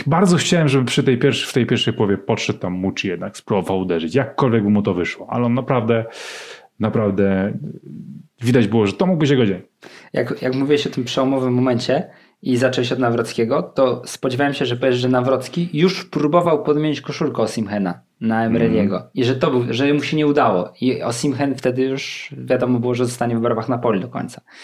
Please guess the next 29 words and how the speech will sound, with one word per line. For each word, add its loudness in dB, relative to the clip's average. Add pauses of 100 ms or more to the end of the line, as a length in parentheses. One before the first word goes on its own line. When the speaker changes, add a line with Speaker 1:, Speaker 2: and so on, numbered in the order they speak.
(180)
Speaker 2:
I -4
że -2
to 2
był 0
ten -2
punkt -10
przełomowy. -4 (440)
Ale 4
faktycznie -2
zejście 0
Muciego 0
do -4
środka -2
i 2
sfaulowanie 2
go 0
to -4
też -2
jest -2
taki -6
moment, -2
kiedy -2 (480)
Legia 2 (120)
już, 0
już, 0
już, -4
ale 0
jednak 0
nie. -6